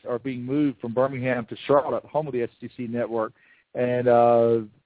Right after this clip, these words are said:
I'm afraid that that could be, uh, that could portend not good things for Birmingham when it comes to next year's football media days. And, uh, I'm really hoping it doesn't happen, but, uh,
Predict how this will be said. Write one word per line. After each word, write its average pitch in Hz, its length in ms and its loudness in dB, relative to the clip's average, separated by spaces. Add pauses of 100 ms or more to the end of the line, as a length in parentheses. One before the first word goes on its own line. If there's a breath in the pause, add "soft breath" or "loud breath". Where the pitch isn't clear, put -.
(100)
I'm 135 160 2
afraid 131 800 2 (160)
that 120 160 -8
that 135 240 0
could 131 220 -8
be, 127 320 -4
uh, 120 220 0
that 131 180 0
could 131 180 -2
portend 143 680 0
not 139 280 0
good 143 200 0
things 143 280 -4
for 123 120 -6
Birmingham 123 580 0 (400 soft breath)
when 160 260 2
it 123 120 -2
comes 131 400 2
to 123 100 -2
next 131 340 -2
year's 120 240 0 (120)
football 117 420 2
media 107 340 -2
days. 101 380 -2
And, 101 220 -6
uh, 98 100 -16 (300 loud breath)
I'm 143 120 2
really 175 200 4
hoping 170 260 2
it 135 80 -6
doesn't 151 220 -2
happen, 135 520 -8
but, 117 240 -6
uh, 113 300 -6